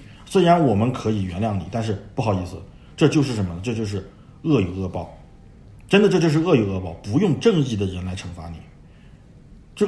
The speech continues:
恶本身也会惩罚你。就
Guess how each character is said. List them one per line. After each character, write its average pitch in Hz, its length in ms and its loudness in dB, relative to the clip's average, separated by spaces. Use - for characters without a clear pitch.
恶 330 440 6
本 101 200 0
身 180 280 4
也 95 80 -4
会 113 140 -6
惩 98 120 -8
罚 85 140 -12
你。 87 100 -10
就 160 120 -2